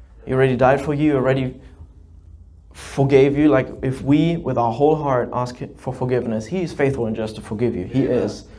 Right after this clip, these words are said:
Speaker 1: Okay? It's not about righteousness here, okay? Well, it's not about, um, uh, shame and guilt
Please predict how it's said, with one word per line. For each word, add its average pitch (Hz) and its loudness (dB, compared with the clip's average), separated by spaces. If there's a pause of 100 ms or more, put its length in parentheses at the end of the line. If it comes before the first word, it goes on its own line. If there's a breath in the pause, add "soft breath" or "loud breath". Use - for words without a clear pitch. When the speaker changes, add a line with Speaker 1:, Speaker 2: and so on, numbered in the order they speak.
(100)
Speaker 1:
Okay? 120 -2 (120)
It's - -14
not 160 6
about 180 4
righteousness 139 0
here, 110 -8
okay? 110 -10
Well, 135 -4
it's 127 -10
not 156 0 (240 loud breath)
about, 131 0 (180)
um, 113 -2 (520 soft breath)
uh, 101 -6
shame 147 0
and 120 -2
guilt 147 4